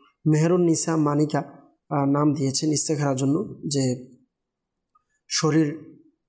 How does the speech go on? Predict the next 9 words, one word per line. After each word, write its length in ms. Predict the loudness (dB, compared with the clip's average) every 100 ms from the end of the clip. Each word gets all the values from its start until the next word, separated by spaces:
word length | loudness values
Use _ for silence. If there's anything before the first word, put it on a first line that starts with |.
| _ _ _ _ _ _ _ _ _ _ _ -6
অপরিবর্তন 640 | -2 2 2 2 0 0
এবং 400 | 0 0 -4 -6 -20 _
স্বামী 240 | -4 2 2
স্ত্রী 300 | 0 -4 -2
কথায় 260 | -2 0 0
কথায় 220 | 0 0
ঝগড়া 360 | 0 -2 -2 -2
হয়, 160 | -4 -6 -18 _ _ _ _ -12
আহ, 560 | -4 -2 -2 -4 -10